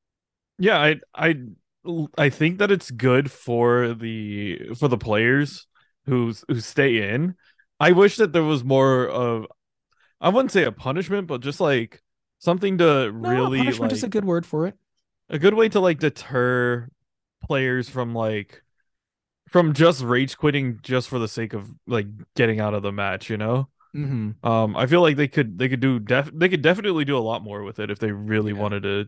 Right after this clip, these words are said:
Speaker 1: try something. Um,
Speaker 2: They could lock people out, which I think is pretty standard for, um,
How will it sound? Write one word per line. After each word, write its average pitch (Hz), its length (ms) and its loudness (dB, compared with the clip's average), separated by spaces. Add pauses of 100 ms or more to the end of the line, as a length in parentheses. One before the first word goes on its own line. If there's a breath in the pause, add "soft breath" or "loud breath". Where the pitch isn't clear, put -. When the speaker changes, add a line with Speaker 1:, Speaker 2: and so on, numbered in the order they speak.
(100)
Speaker 1:
try 104 200 -2
something. 101 440 -8 (480 loud breath)
Um, 101 440 -4 (280)
Speaker 2:
They 135 80 -8
could 151 220 -8
lock 117 280 -8
people 160 300 -6
out, 110 240 -4
which 107 180 -8
I 123 60 -6
think 147 220 -6
is 113 180 -8 (300)
pretty 185 220 -8
standard 117 540 -6
for, 98 340 -12
um, 92 360 -12